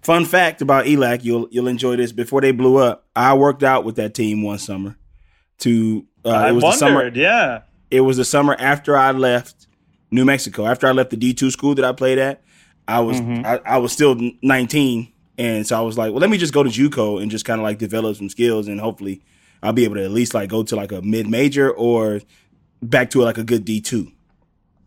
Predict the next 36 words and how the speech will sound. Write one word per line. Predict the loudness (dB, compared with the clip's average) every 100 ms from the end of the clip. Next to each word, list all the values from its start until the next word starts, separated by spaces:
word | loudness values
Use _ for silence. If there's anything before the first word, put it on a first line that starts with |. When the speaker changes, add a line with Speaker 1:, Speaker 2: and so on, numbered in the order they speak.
| _ _ -20 -8
Speaker 1:
And, | -4 -2 0
uh, | 0 -2
I | -2
was | -4 0
working | 0 2
out | 0
with | 0 0
that | -2
team, | 0 -2 -2 -4 -14 _
playing | -6 -2 -2
all | -2
summer, | -2 -4 -4 -8 _ _ _ -4
and | 0
to |
make | 2 2
money, | 2 2 2 0
I | -2
started | 0 0
doing | 0 -2
background, | -2 -4 -2 -2 -2 -4 -8 _ _ _ _ _ _ -6
and | -2 0 0 0 -4 -10 -6
I | -6
started | 0 2 2 0
doing | -2 -2
stunt | -4 -2 -2 0
work | 0 0 -2 _
background, | -2 0 0 -2 -4 -6 _ _ _ _ _ -4
which, | 0 0
Speaker 2:
Right. | 0 2 4
Speaker 1:
which | 2 0 -6 -6
not | 0 2 2 0
real | 0 2 2
stunt | 2 -2 -2
work, | -4 -4 -4
but, | 0
like, | 0 -2